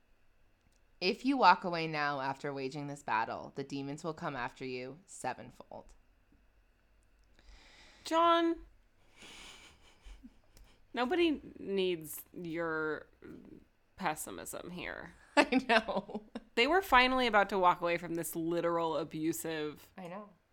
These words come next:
Speaker 2: paranormal relationship.
Speaker 1: And he was like, "Maybe just, like, stay and help. Just stay."
Speaker 2: John, <laughs>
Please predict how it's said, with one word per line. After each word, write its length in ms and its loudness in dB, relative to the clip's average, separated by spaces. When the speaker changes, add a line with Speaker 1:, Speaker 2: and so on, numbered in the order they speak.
Speaker 2:
paranormal 560 0
relationship. 760 -4
Speaker 1:
And 120 -10
he 100 -6
was 160 -10
like, 300 -4
"Maybe 340 -2
just, 240 -6
like, 180 -4
stay 240 -4
and 120 -4
help. 220 -8
Just 200 -20
stay." 160 -10
Speaker 2:
John, 460 -6
<laughs> 60 -4